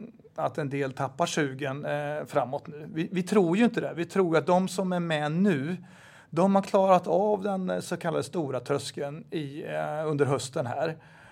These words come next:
Och fått in egen bra spannmål till en god skörd och kan hänga i, eh, framåt. Det är vår, vår bild. Men vi har investeringar att göra i våra, eh, stallar. Eh, och, och de investeringarna nu, eh,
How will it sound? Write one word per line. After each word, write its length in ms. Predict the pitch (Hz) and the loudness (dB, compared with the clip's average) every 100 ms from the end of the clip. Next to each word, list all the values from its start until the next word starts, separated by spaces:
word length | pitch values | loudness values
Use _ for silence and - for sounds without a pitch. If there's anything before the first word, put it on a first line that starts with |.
| - - | -20 -8
Och 260 | 151 151 151 | -2 -2 0
fått 240 | 165 160 | 0 2
in 340 | 196 196 185 | 2 2 2
egen 800 | 196 202 175 151 165 165 165 170 | 0 0 0 0 -2 -2 -4 -2
bra 340 | 160 143 135 139 | 2 4 4 0
spannmål 580 | - 147 139 120 127 143 | 0 0 0 -2 -6 -4
till 100 | 160 | -6
en 60 | |
god 280 | 131 131 135 | -2 -2 -4
skörd 480 | - 131 147 170 165 - - | -4 -4 0 -2 -2 -16 -12
och 120 | - 147 | -8 -2
kan 140 | 143 | -2
hänga 320 | 147 151 147 | 0 0 0
i, 380 | 151 160 156 160 | 0 -2 -2 -2
eh, 360 | 151 147 147 156 160 - - 117 - | 0 0 -2 -4 -8 -8 -10 -12 6
framåt. 600 | 165 120 135 143 - - | 6 6 0 -12 -16 -14
Det 160 | 165 | -4
är 60 | 170 | -2
vår, 220 | 143 151 | 0 -2
vår 220 | 151 151 | -2 -4
bild. 240 | 139 147 143 - - - | -4 -8 -10 -16 -20 -6
Men 120 | 156 | -2
vi 60 | 180 | 0
har 300 | 175 196 151 | 2 2 2
investeringar 800 | 135 165 - 233 180 131 156 190 | 0 -4 -6 -6 -6 -8 -6 -4
att 60 | 247 | 0
göra 160 | 220 | 0
i 40 | 156 | 0
våra, 420 | 151 123 147 170 | -2 -2 -4 -4
eh, 80 | 160 | -6
stallar. 580 | - 143 131 131 170 113 - - - - - | 0 -2 0 -6 -6 -8 -18 -20 -20 -20 -8
Eh, 340 | 160 156 156 | -4 -2 -2
och, 340 | 156 170 175 180 | -2 -2 0 0
och 80 | 165 | 2
de 280 | 180 220 | 2 2
investeringarna 840 | 233 220 214 196 147 143 147 147 151 | 2 0 -2 0 2 2 0 0 0
nu, 400 | 156 127 127 165 | 0 -2 -2 -4
eh, 200 | 156 151 | -2 -4